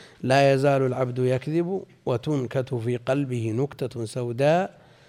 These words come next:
حتى يسود قلبه كله.'" يعني، كما تعرض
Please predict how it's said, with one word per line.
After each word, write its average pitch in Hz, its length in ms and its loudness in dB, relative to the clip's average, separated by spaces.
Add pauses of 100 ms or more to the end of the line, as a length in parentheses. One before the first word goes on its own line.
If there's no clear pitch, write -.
(140)
حتى 139 500 2
يسود 117 380 -4
قلبه 117 580 -4
كله.'" 101 420 -8 (2250)
يعني، 113 200 -8
كما 135 420 0 (180)
تعرض 120 440 0